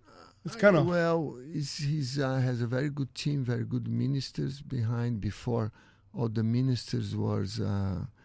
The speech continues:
Speaker 2: agreement between the parties. Was not a professional guy who understand the, you know, the minister of, uh, culture had no idea about culture. Minister of transportation possibly never been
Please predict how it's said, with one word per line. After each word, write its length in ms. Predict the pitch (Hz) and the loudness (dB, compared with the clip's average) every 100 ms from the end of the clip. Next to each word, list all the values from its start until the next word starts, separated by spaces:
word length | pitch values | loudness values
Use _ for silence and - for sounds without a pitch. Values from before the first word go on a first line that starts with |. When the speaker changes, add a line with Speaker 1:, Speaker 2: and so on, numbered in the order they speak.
| _ - | _ -6
Speaker 2:
agreement 720 | 95 104 117 135 131 127 131 | -4 2 4 4 4 0 -2
between 380 | 123 113 120 113 | -2 0 0 0
the 100 | 104 | 0
parties. 840 | - 104 101 - - 156 - - - _ _ - - | 0 0 2 -2 -4 -6 -6 -14 -18 _ _ -16 -6
Was 180 | 101 | -4
not 200 | 107 113 - | -2 -2 -4
a 40 | |
professional 680 | - 107 - 113 98 - 104 | -2 -2 0 -2 -2 -2 -4
guy 180 | 101 98 | -2 0
who 140 | 107 | 0
understand 680 | 107 95 - - 139 139 117 | -2 -4 -8 -2 0 0 -2
the, 140 | 80 - - - _ - _ | -8 -12 -20 -20 _ -20 _
you 80 | - | -2
know, 140 | 110 | 0
the 140 | 104 101 | 0 2
minister 540 | 110 127 127 - - | 2 2 2 0 -2
of, 340 | 104 - - - - - _ _ _ _ - | -4 -6 -20 -20 -20 -20 _ _ _ _ -10
uh, 220 | 139 101 - _ _ - | -6 -6 -6 _ _ -2
culture 600 | 127 123 - - 123 113 | 0 0 -4 -2 0 0
had 180 | 113 113 | 0 0
no 220 | 113 117 | 0 0
idea 360 | 107 101 131 117 | -2 0 0 0
about 280 | 92 90 - | -2 -6 -6
culture. 300 | - 92 107 | -4 -4 -2
Minister 520 | 107 127 127 104 - | 0 0 -2 -4 -2
of 20 | 120 | -2
transportation 680 | 104 - 104 - 131 - 131 | -2 -2 -2 0 -2 -2 -2
possibly 440 | - 110 120 107 | -2 -2 -2 -2
never 320 | 113 123 127 120 | 0 0 2 0
been 360 | 123 127 120 | 2 2 0